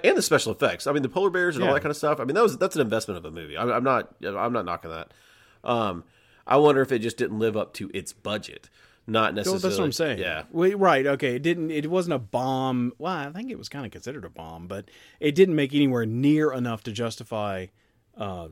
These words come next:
Speaker 2: such a budget.
Speaker 1: Yeah.
Speaker 2: So it was dead.
Speaker 1: It seemed, it seems like something that's right for Amazon or somebody like that or Netflix to come in and pick up that I P.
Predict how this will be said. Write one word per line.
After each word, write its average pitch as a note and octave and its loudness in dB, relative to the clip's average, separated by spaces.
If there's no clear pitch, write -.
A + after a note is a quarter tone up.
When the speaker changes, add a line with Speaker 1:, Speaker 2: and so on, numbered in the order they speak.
Speaker 2:
such - -8
a F#2+ -12
budget. F2 -12
Speaker 1:
Yeah. E2+ -8
Speaker 2:
So E2+ -8
it G#2+ -6
was G#2+ -6
dead. F2 -8
Speaker 1:
It C#3 4
seemed, D3+ 2
it A#2 -2
seems C#3+ 0
like C3+ 2
something C#3+ -2
that's A#2 -6
right B2 0
for A#2+ 0
Amazon A#2+ -2
or - -6
somebody A2 -4
like G2+ -4
that G#2+ -4
or - -10
Netflix F2+ -8
to - -16
come F2 -10
in E2+ -14
and F2 -16
pick E2+ -14
up D#2+ -10
that E2 -8
I D#2 -6
P. D#2+ -14